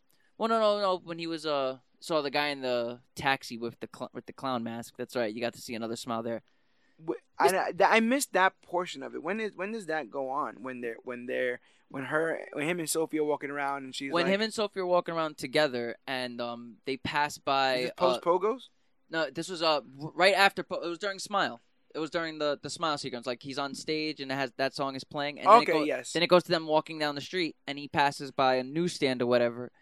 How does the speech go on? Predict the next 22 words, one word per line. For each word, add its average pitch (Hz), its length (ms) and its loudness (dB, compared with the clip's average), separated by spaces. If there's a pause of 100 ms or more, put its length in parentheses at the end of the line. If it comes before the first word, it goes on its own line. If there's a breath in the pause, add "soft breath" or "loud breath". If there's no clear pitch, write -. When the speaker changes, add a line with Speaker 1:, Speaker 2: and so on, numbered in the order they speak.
(280 soft breath)
Speaker 1:
and 147 140 -6
it 139 120 -4
has 139 360 2
the 127 220 2
magazine 127 760 -2
with 131 320 2
that 131 280 0
clown 143 600 -2 (120)
mask. 123 520 -4 (300)
And 139 100 -4
that's 143 120 -4
when 143 100 -8
Arthur 135 260 -2
does 123 220 -2
that, 120 180 -4
like, 113 240 -8
roar 139 420 2
face, 143 480 -2
and 123 100 -10
then 127 140 -6
he's, 127 140 -8
like, 117 200 -8